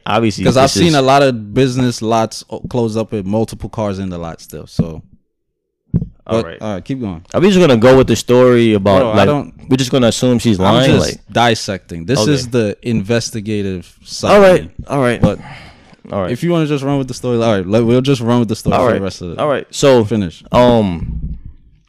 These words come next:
Speaker 1: another thing she said is that they were, um, the guys was on the phone and they were, like, speaking to somebody and they were, like, I guess, looking at her. Like, you could,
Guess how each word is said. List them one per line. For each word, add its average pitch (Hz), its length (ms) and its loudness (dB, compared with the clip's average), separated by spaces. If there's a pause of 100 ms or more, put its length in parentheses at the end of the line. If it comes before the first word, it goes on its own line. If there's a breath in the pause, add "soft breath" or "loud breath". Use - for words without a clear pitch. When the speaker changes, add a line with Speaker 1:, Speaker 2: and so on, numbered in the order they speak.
(460)
Speaker 1:
another 156 260 4
thing 135 140 0
she 123 140 -4
said 98 340 -2
is 98 120 -4
that 98 320 0
they 123 320 0
were, 120 600 4
um, 95 480 0
the 101 100 -6
guys 107 300 2
was 101 220 2
on 110 180 4
the 104 80 2
phone 98 540 0 (480)
and 87 120 -6
they 92 80 -2
were, 90 160 -4
like, 78 280 -10 (440)
speaking 104 340 -8
to 95 60 -8
somebody 92 580 -6
and 87 100 -8
they 90 80 -8
were, 87 120 -10
like, 62 400 -12 (440)
I 87 100 -8
guess, 87 360 -8 (460)
looking 107 260 -6
at 101 120 -4
her. 107 200 -6
Like, 110 240 -10 (460 soft breath)
you 196 120 2
could, 170 300 0